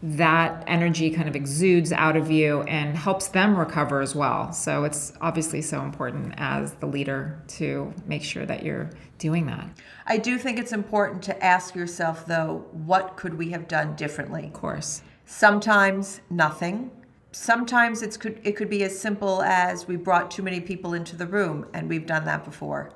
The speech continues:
Speaker 2: But it's so hard because every new business pitch is different. No two are alike, and it is a strategic gamble when you walk in the room, who you walk in with, the content you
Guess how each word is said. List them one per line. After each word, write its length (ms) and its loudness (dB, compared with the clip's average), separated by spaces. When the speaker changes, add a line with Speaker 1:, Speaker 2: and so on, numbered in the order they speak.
Speaker 2:
But 140 6
it's 180 -4
so 240 2
hard 320 6
because 340 -6
every 380 2
new 140 0
business 400 -4
pitch 460 -8
is 160 -6
different. 480 -6
No 280 2
two 280 0
are 180 4
alike, 540 2
and 160 0
it 100 -4
is 500 -2
a 120 -2
strategic 680 -6
gamble 380 0
when 160 -4
you 100 -2
walk 300 0
in 80 -6
the 100 -4
room, 460 -2
who 180 2
you 160 2
walk 300 6
in 200 -2
with, 380 -4
the 80 -8
content 560 4
you 180 -4